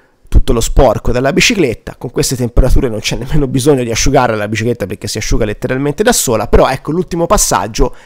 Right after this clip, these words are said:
è questo, cioè un ultimo risciacquo per portare via tutto. Poi se siete proprio fissati possiamo andare a togliere un po' di umido dalla, dalla meccanica, quindi dal pacco pignoni,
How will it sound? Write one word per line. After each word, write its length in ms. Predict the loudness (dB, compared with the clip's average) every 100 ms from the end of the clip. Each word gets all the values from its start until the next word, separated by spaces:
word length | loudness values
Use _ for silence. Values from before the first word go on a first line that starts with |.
| -10
è 180 | -10 -4
questo, 440 | -4 -2 -6 -2
cioè 320 | 2 4 2 -4 -20 -20 _ _
un 140 | 0
ultimo 380 | 2 0 0 4
risciacquo 800 | 4 4 2 0 -2 -2 -2 -2 -6 -20 _
per 160 | 2
portare 400 | 4 0 0 -2
via 140 | -4 -6
tutto. 400 | -10 -14 -14 -16 -20 -8 2
Poi 220 | 4 4
se 120 | -2
siete 280 | -6 -4 2
proprio 400 | 4 6 4 2
fissati 640 | 4 4 4 4 4 4
possiamo 320 | 2 2 0
andare 240 | -2 -2 -4
a 40 |
togliere 380 | -2 -2 0 -2
un 60 |
po' 140 | 4 6
di 120 | 6
umido 320 | 4 4 2
dalla, 400 | 0 0 0 -2 -8 _ _ _
dalla 280 | -10 -6 -4
meccanica, 600 | -4 -2 0 2 0 0
quindi 200 | -2 -2
dal 120 | -4
pacco 280 | -4 -4 2
pignoni, 580 | 4 4 2 0 -4 -8